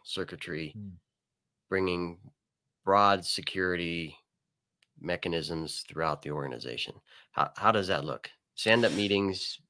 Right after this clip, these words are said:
Speaker 1: yes, but beyond, beyond that, do you have any more, you know,
Speaker 2: Yeah, oh,
Speaker 1: advice or examples to share where that,
Speaker 2: It's a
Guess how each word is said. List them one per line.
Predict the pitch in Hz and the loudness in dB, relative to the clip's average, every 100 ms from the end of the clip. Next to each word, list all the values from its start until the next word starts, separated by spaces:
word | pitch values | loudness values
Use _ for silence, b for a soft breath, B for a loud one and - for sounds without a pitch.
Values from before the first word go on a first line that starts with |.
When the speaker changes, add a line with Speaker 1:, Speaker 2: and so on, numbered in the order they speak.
| _ | _
Speaker 1:
yes, | 90 95 95 - - | 0 0 0 -4 -4
but | 87 | -4
beyond, | 104 104 117 110 107 B B _ | 2 6 6 6 0 B B _
beyond | 107 110 107 90 | 4 6 8 6
that, | 76 | 0
do | 87 | 0
you | |
have | 92 | 0
any | 98 | 2
more, | 95 95 92 - _ _ _ _ - | 2 2 0 -2 _ _ _ _ 0
you | 165 | 6
know, | |
Speaker 2:
Yeah, | 226 208 127 | 10 10 10
oh, | 170 | 10
Speaker 1:
advice | 151 135 | 10 6
or | 90 | 2
examples | 87 98 98 90 | 2 0 2 -2
to | - | -4
share | 90 82 78 - | -2 -2 -4 -8
where | 78 82 | -12 -10
that, | 80 | -8
Speaker 2:
It's | |
a | 80 | -4